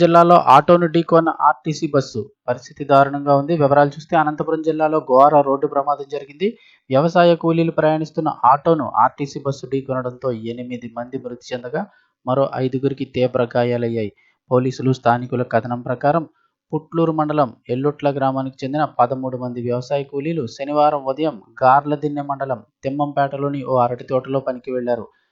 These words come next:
మధ్యాహ్నం పన్నెండున్నర ప్రాంతంలో పనులు ముగించుకుని ఆటోలో తిరుగు ప్రయాణమయ్యారు. ఆటోలో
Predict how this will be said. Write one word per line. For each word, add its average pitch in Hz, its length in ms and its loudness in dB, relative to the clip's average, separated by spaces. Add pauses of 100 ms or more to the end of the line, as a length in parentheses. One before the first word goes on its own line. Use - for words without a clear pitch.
(280)
మధ్యాహ్నం 147 520 -6
పన్నెండున్నర 151 640 -4
ప్రాంతంలో 151 460 -2 (100)
పనులు 156 300 0
ముగించుకుని 151 520 -10 (180)
ఆటోలో 156 420 -2
తిరుగు 147 280 -10
ప్రయాణమయ్యారు. 139 640 -6 (520)
ఆటోలో 165 320 -2